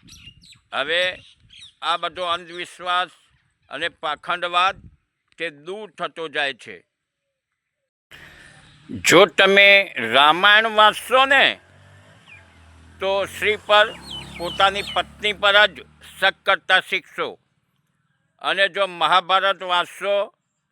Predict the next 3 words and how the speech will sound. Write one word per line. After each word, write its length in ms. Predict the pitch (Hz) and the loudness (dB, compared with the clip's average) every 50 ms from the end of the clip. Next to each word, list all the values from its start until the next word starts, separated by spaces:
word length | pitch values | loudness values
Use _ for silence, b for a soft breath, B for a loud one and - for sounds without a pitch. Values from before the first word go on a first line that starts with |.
| _ _ _ _ _ _ _ _ _ _ _ _ _ _ _ _ - | _ _ _ _ _ _ _ _ _ _ _ _ _ _ _ _ -12
તો 120 | 185 185 | -12 -12
તમે 520 | 175 - 180 175 170 190 214 202 160 - _ _ _ _ _ _ _ _ 185 | -8 -6 -6 -4 -4 -2 -2 -2 -4 -4 _ _ _ _ _ _ _ _ _
ભાઈઓ 640 | - 139 156 151 151 151 170 185 185 180 180 180 | -2 0 0 0 0 -4 -6 -6 -6 -6 -8 -12